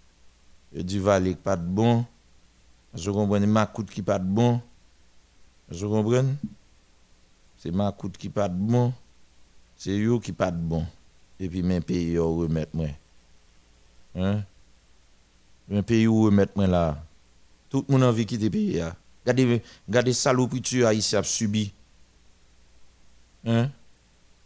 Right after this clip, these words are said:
Gade sa Ayiti ap sibi. Gade sa Ayiti ap sibi. Gade wont.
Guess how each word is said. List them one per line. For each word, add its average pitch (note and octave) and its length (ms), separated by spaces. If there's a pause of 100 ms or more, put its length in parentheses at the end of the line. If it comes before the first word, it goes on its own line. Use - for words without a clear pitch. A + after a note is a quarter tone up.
Gade A2 220
sa G#2 180
Ayiti G2+ 320
ap F2 160
sibi. A2 400 (1500)
Gade G#2+ 240
sa G#2+ 160
Ayiti G2 240
ap F2+ 160
sibi. F2+ 240
Gade G#2+ 240
wont. A2 320